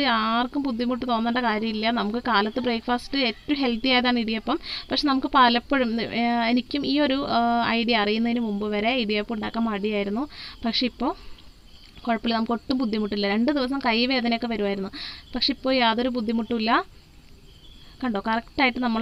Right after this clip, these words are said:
വന്ന്, നമുക്ക് കിട്ടിയിട്ടുണ്ട്. നമുക്കിതൊന്ന് വേവിച്ചെടുത്തിട്ട് വരാം.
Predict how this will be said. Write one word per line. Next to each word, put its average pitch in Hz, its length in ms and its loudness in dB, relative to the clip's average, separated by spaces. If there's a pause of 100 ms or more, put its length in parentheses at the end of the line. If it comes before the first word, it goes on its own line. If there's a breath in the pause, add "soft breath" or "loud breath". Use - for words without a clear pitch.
വന്ന്, 214 220 -2
നമുക്ക് 220 340 -6
കിട്ടിയിട്ടുണ്ട്. 220 500 -2
നമുക്കിതൊന്ന് 254 440 0 (340 loud breath)
വേവിച്ചെടുത്തിട്ട് 220 600 -2
വരാം. 208 220 2